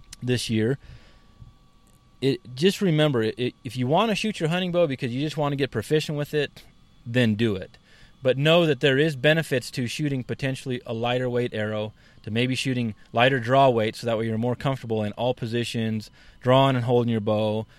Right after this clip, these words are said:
quickly reloading shots, you know, with having multiple arrow shots. So <clears throat> those arrows can be beneficial if you consider the characteristics and, again,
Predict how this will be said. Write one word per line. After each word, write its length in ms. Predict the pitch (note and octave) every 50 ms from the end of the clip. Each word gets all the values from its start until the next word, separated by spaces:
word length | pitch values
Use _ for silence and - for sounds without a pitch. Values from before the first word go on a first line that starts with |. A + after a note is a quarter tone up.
| - - _ _ _ _ _ _ -
quickly 320 | - E3 D#3+ - D#3+ C#3+
reloading 480 | C3 C#3 C#3 C#3 C3+ C3 B2+ A#2+ A#2+ A2+
shots, 640 | - - A#2 G#2+ G#2 G#2 G#2 - - - - - - - - - - -
you 80 | - A2
know, 120 | A#2 A2+
with 160 | A2+ A2+ -
having 280 | B2+ B2+ B2+ A#2+ A#2 A2
multiple 440 | A2+ B2 B2+ B2 - - B2 B2 A#2
arrow 180 | A2+ A2+ A2
shots. 580 | G#2+ - - A2+ G#2 G2+ G2+ F#2+ - - - - - - - - - - - - -
So 380 | - - D3+ C#3+ C#3 C3+ C3 -
<clears throat> 40 | -
those 640 | - D#3 F#3+ G3 F#3 D#3 - B2+ C3+ C#3 C3+ B2+ -
arrows 520 | D#3 E3 F3+ F3 D#3+ D3 C#3 B2+ A#2 - - - - - - _ _ _ _ _ _ _ _ _ - - _ - - - - - -
can 320 | - E3 F3 F3+ F#3 F3
be 140 | D3 C#3+ C#3
beneficial 840 | B2 C#3 C#3+ C#3 C3 - - D3 C#3+ - - C#3+ B2+ A#2+ A#2 A2+ - - - - _ - - - - - - _ _ _ -
if 180 | B2+ B2 - -
you 80 | C3
consider 380 | - C#3 B2 - - C#3 C3+ A#2+
the 80 | A#2
characteristics 720 | - - C#3 C3 B2 - - B2 B2 A#2+ - - A#2+ - -
and, 160 | - B2 A2+
again, 400 | G#2+ G#2 A#2 A#2+ A#2+ A2+ G#2+ G#2